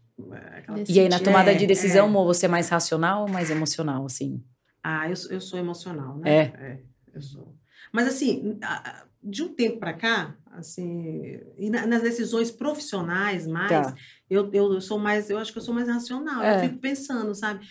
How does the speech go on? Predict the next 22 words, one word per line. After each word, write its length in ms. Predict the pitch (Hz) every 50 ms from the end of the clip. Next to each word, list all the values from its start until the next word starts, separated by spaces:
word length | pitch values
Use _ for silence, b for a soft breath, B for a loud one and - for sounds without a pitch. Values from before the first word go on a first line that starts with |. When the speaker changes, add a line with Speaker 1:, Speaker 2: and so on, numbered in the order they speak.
| B B B _
Speaker 1:
"É 120 | 190 202
isso 200 | 220 208 - 220
mesmo 240 | 202 196 196 196 196
que 60 | 190
eu 100 | 170 -
quero", 360 | - - 190 196 202 202 196 190
tal, 180 | - 196 196
porque 200 | 196 - - 185
Speaker 3:
Tá. 100 | - -
Speaker 1:
eu 60 | 208
não, 120 | 220 220 196 180
não, 280 | 196 196 208 202 196
não, 220 | 196 196 202 202 190
não, 420 | 196 - 185 202 196 196 196 190 185 180 180 185 208 220
não 80 | 226 220
me 100 | 226 226 226 - _
traz 440 | - 226 233 247 262 262 - - 185
legal 400 | 202 202 202 190 180 190 196 208
essa 220 | 214 208 - 214
ideia 260 | 202 180 175 196 196 190
de 80 | 196
eu, 140 | 196 190